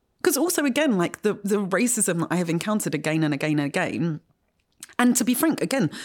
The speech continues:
the reporting on Palestine right now fundamentally shows a disdain for Arab life. And so, like, it's okay. You're never gonna be my people. <laughs> Um, and I've just gotta keep on fighting to do the best work that I can.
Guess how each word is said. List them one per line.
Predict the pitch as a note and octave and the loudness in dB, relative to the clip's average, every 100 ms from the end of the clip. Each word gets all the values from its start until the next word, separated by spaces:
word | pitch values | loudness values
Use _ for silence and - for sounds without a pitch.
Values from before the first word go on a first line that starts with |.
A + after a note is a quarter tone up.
| - | -2
the | - | 2
reporting | A3 A#3+ - D4 D4 A#3 | 2 0 2 2 2 0
on | G3 F#3+ - - | 2 0 -4 -6
Palestine | - C4+ B3 E3 D#3 | -2 0 0 0 0
right | D#3 D3+ | 0 0
now | A#3 - - F3+ - - - - | -2 -2 -6 -8 -12 -20 -20 -8
fundamentally | - D#4+ E4+ C4+ D4 C#4 G3 | 2 4 6 6 4 2 0
shows | E3+ F#3+ G3 | -2 0 0
a | D#3+ | -2
disdain | F3 - G#3+ G#3+ D#3+ D#3+ E3 | -2 0 0 2 2 0 -4
for | - F#3 - | -4 -2 0
Arab | F3+ F3 E3 | 0 -2 -2
life. | D#3+ C#4+ - - - - - - - - | -2 -2 -6 -14 -16 -18 -20 -20 -10 0
And | B3+ B3 | 2 2
so, | - C#4 | 2 2
like, | C4 A#3+ A3 - _ _ _ _ - - | 2 2 -2 -6 _ _ _ _ -14 -4
it's | E4+ G#4+ | 0 2
okay. | G4 A3+ E3+ F3 C#4+ D4+ - | 2 0 0 2 2 2 0
You're | C4+ | 4
never | D4 D#4+ | 4 4
gonna | C4+ B3+ | 2 4
be | A#3+ | 4
my | A3+ | 2
people. | A3 E3+ - - E4+ | 0 -2 0 0 2
<laughs> | D4+ D#4+ D#4 G#3+ - - - - - - - | 0 -2 0 0 0 0 2 0 -2 -6 0
Um, | A#3+ E3+ D#3 E3 E3 F3+ E3 - A3+ | 4 4 2 -2 -2 -4 -4 -2 0
and | A#3+ | 2
I've | A#3 A3+ | 2 0
just | B3 - | 0 0
gotta | A3+ A3 | 0 0
keep | - A3+ | -2 -2
on | G#3 G3+ | -2 0
fighting | A#3 D#3+ | -2 -2
to | - | -2
do | F3+ | -4
the | E3 | -4
best | D#3+ F3+ - | -4 -4 -4
work | F3+ - | -4 -4
that | - | -6
I | E3 | -8
can. | - A3 - - D#3+ | -6 -6 -6 -6 -8